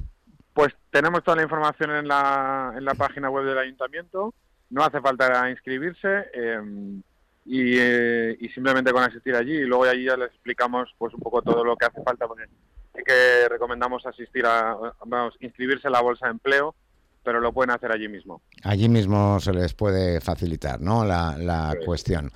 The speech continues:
Speaker 2: Mm, en fin, pues ya lo saben los oyentes,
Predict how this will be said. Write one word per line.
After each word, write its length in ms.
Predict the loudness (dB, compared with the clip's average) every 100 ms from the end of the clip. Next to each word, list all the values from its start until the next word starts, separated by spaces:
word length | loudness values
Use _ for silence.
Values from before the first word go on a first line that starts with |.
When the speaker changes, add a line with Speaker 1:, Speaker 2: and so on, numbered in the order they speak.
| _ -20 -20 -10
Speaker 2:
Mm, 480 | -6 -2 -2 -2 -4
en 180 | -4 -2
fin, 260 | 4 4 6
pues 240 | 4 6
ya 140 | 6
lo 100 | 6
saben 260 | 4 4 4
los 140 | 4
oyentes, 640 | 4 6 4 4 0 0